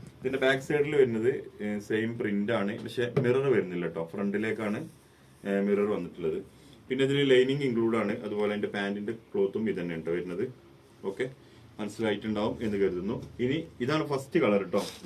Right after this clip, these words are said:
ഷാൾ കാണണ്ടേ, ഷാൾ അതിനോട് യോജിക്കുന്ന അടിപൊളി മിറർ വർക്കിൽ വരുന്ന ഷാളാണ് ട്ടോ. ഇതാണ് ഷാൾ. ഓക്കെ, മെറ്റീരിയൽ ഓർഗൻസയാണ് ട്ടോ.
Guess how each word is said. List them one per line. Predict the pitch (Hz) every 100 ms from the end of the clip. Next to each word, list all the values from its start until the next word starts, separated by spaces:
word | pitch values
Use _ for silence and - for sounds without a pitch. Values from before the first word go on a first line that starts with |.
| -
ഷാൾ | 127 139
കാണണ്ടേ, | 120 90 82 76 - - - - - - - - - - - - - - -
ഷാൾ | 123 123 139 -
അതിനോട് | 104 113 113 117
യോജിക്കുന്ന | 113 101 101 - 107 131 - - -
അടിപൊളി | 98 - - 120 104 107 - - - - - - - - -
മിറർ | 101 104 107
വർക്കിൽ | 110 - 123 120
വരുന്ന | 101 101 107
ഷാളാണ് | 92 87 85 78
ട്ടോ. | 101 98 - - - - - - - - - 127
ഇതാണ് | 110 90 82
ഷാൾ. | 80 73 - - - - 92
ഓക്കെ, | 123 123 - - - - -
മെറ്റീരിയൽ | 113 120 117 120 104
ഓർഗൻസയാണ് | 98 98 104 98 90 82
ട്ടോ. | 90